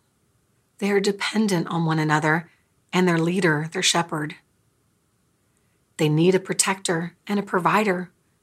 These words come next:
a caretaker, especially in caring for their wool.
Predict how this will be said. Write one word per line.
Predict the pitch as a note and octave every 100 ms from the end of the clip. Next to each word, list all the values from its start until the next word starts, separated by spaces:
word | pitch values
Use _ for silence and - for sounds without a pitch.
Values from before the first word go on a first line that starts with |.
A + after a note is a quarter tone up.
| -
a |
caretaker, | - - A#3 A#3+ F#3 E3 F#3 F3 - _ _ _ _ _
especially | - - F#3+ F#3+ G3 E3
in | D#3+
caring | D3+ F#3+ G#3 G#3+
for | G#3+
their | G#3+
wool. | G3+ A3 - -